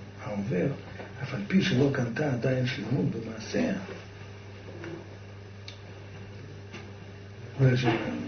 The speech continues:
что мы там объяснять, может быть, по слову. Что у нас получилось? Что все вот эта вот проблема и решение проблемы, которую представляет собой, э, мир душ, это все из-за того, что душа не может просветлять тело.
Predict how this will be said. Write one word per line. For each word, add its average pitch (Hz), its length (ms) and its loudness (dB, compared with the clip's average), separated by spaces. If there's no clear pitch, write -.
что - 180 -2
мы 123 100 6
там 123 120 0
объяснять, 123 320 2
может 110 160 0
быть, 98 100 -4
по - 80 -2
слову. - 240 -4
Что 135 200 12
у 208 40 12
нас 208 140 12
получилось? 131 400 12
Что 131 200 6
все 226 180 10
вот 175 100 10
эта 151 80 8
вот 151 180 12
проблема 175 640 12
и 139 40 12
решение 143 400 12
проблемы, 135 480 12
которую 120 300 6
представляет 127 440 10
собой, 117 320 10
э, - 640 -2
мир 147 200 10
душ, 262 400 12
это 131 100 4
все 190 160 10
из-за 165 160 12
того, 277 220 12
что 127 280 8
душа 139 260 8
не 135 80 8
может 139 240 8
просветлять 123 520 4
тело. 98 200 -4